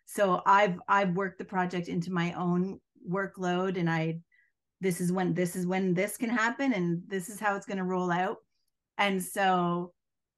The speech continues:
usually it's, the author's like, "Oh, couldn't we be a little faster?"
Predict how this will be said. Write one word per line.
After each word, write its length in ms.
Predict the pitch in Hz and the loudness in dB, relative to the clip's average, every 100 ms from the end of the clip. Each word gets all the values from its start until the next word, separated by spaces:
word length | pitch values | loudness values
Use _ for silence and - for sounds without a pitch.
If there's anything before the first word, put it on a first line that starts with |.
| _ _ _ | _ _ _
usually 1080 | 190 226 247 226 240 208 190 185 180 175 - _ | 0 4 4 6 4 4 2 2 2 0 -6 _
it's, 220 | 220 170 - | -4 -4 -10
the 240 | 180 202 196 | -10 0 2
author's 340 | 180 202 180 | 4 2 -4
like, 140 | 190 - | -6 -6
"Oh, 260 | 233 220 175 | -6 -6 -2
couldn't 280 | 247 240 240 | 0 2 2
we 100 | 208 | 0
be 160 | 214 | 0
a 60 | 202 | 0
little 240 | 185 185 | 0 -2
faster?" 680 | 175 190 262 - 190 170 | 2 2 2 -4 -6 -4